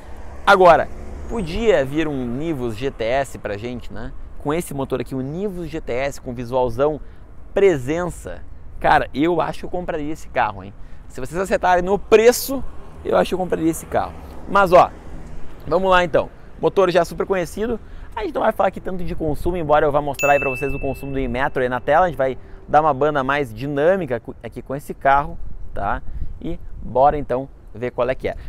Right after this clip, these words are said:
E galera, eu comentei sobre a durabilidade desse motor, o fato de ser mais confiável. Essa informação foi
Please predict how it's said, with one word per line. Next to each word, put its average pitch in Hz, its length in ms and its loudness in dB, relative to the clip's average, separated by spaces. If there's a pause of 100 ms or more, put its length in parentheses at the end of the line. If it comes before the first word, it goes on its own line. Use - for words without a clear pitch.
E 247 80 -4
galera, 262 240 6
eu - 60 2
comentei 247 340 0
sobre 226 380 4 (260)
a 196 220 12
durabilidade 208 680 8
desse 185 160 -6
motor, 185 460 2
o 156 80 -8
fato 196 220 4
de 190 100 0
ser 202 180 0
mais 196 180 2
confiável. 190 640 4 (300)
Essa 247 240 6
informação 214 480 2
foi 196 260 2